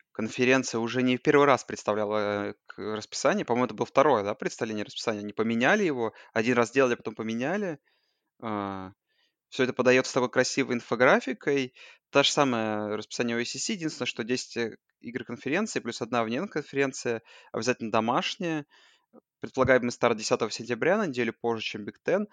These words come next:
Нотр-Дам, как мы и думали, официально зашёл в конференцию и доступен для финала конференции. И нюанс, который сделали, отказались от деления на дивизионы. То есть две лучших команды в итоге сыграли бы, как раньше в Big twelve было, сыграли з-, в финале конференции.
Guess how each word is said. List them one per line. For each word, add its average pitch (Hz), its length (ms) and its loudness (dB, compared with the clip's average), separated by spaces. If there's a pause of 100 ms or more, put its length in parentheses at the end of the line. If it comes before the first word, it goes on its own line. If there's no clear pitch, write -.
(240)
Нотр-Дам, 123 500 2 (100)
как - 260 -8
мы 104 120 -6
и - 40 -4
думали, 110 300 -4
официально 113 300 0
зашёл 110 260 -2
в - 40 -14
конференцию 117 680 -4
и - 20 -4
доступен 110 440 -4
для 104 120 -6
финала 196 540 0 (360)
конференции. 147 760 -2 (340)
И 165 180 2
нюанс, 143 320 4
который 117 260 -4
сделали, 135 300 0
отказались 113 500 0
от 101 60 -6
деления 113 300 -2
на 107 100 -4
дивизионы. 123 520 0 (160)
То 123 80 -2
есть 123 200 -6
две 131 160 4
лучших 135 320 0
команды 139 440 2
в 120 80 0
итоге 127 280 -2
сыграли 117 400 -2
бы, 104 220 0 (240)
как - 300 -4 (460)
раньше 131 400 2
в 113 80 -6
Big 120 180 -4
twelve 107 360 0
было, 147 240 -2
сыграли 113 500 0
з-, 98 140 -12
в - 60 -20
финале 110 360 -6
конференции. - 640 -14